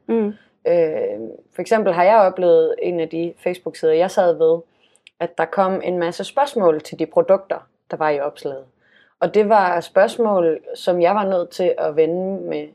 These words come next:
Speaker 2: kollegaer for
Speaker 1: Mhm.
Speaker 2: at kunne svare på. Øh,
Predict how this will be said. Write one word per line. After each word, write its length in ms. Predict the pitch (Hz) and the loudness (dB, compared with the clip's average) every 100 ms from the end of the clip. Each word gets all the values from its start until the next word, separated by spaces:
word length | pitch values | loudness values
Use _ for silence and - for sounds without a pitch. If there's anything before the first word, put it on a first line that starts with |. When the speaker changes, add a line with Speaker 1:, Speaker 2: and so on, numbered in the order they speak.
| _ | _
Speaker 2:
kollegaer 520 | - 170 226 294 214 180 | -4 0 2 0 -4 -4
for 80 | |
Speaker 1:
Mhm. 100 | 202 | -4
Speaker 2:
at 60 | 175 | -4
kunne 140 | 170 | -6
svare 280 | - 139 165 - | -8 -8 -8 -10
på. 160 | - - _ _ _ _ _ _ _ | -14 -14 _ _ _ _ _ _ _
Øh, 60 | - | -8